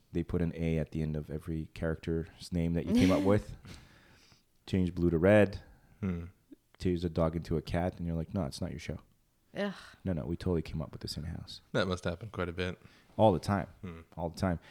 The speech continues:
Speaker 1: It's probably getting even harder now to differentiate or to be able to make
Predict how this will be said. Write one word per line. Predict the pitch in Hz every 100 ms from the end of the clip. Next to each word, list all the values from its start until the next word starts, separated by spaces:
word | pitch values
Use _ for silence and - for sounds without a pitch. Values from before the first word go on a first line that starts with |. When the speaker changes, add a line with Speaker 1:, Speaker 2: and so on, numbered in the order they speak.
| -
Speaker 1:
It's | 113 110
probably | 160 190 123
getting | 113 104
even | 101 87
harder | 92 123 120
now | 82 71 69 90 _ _ -
to | 87 82 76
differentiate | - 85 85 82 80 80 76 - _ _ _
or | 80 80
to | - 85 76
be | 76 80
able | 80 80
to | - 80 76 - - _ _ _ - - _ _ _ _ _ _
make | 87 90 -